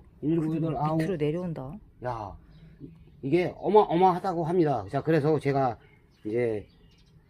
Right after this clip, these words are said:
Speaker 1: 물어물어 어떻게 얘를 처리해야 되는지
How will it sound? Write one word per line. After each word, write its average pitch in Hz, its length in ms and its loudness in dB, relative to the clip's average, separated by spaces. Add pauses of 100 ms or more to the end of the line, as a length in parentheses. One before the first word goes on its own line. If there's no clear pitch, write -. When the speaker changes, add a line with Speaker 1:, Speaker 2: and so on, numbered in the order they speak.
(960)
Speaker 1:
물어물어 160 640 4 (1600)
어떻게 147 540 0 (1200)
얘를 143 220 2
처리해야 165 500 2
되는지 143 560 2